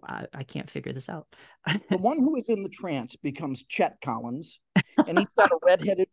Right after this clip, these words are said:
Speaker 2: wig. It's real nice. And then there's, like, a, a David Soul hairdo one.
Speaker 1: Oh. <laughs>
Speaker 2: And that's the one that Elizabeth's been talking to, and that's Barry Collins.
Speaker 1: But <laughs>
Speaker 2: And they, they live together,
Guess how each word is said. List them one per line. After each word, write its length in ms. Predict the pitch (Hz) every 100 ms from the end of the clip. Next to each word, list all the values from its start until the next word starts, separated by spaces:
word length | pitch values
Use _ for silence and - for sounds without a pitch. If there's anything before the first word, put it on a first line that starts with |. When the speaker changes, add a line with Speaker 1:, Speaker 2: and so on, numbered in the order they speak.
| -
Speaker 2:
wig. 400 | 143 143 190 214 _ _
It's 180 | - 131
real 180 | 151 202
nice. 460 | 151 135 - - - _ _ _ _
And 260 | 214 202 208
then 240 | 208 220
there's, 220 | 208 190
like, 220 | 190 196 190
a, 120 | 165 165
a 80 |
David 460 | 165 131 208 208 143
Soul 680 | - - - 175 180 175 143
hairdo 600 | 127 160 175 156 160 143
one. 480 | 135 135 123 123 135 -
Speaker 1:
Oh. 80 | -
<laughs> 220 | - 147 -
Speaker 2:
And 160 | 190
that's 220 | 208 254 -
the 60 | 240
one 140 | 226
that 60 | 202
Elizabeth's 500 | 175 214 190 165 131
been 180 | 175 147
talking 360 | 156 139 143
to, 60 | 131
and 80 | 151
that's 140 | 196
Barry 480 | 160 139 165 175 175
Collins. 640 | 156 147 120 127 135 143 - - 208
Speaker 1:
But 120 | 170 -
<laughs> 80 |
Speaker 2:
And 340 | 208 214 226 175
they, 120 | 214 214 _ -
they 160 | 220 233
live 400 | 226 247 277 254
together, 840 | 294 202 208 208 226 226 240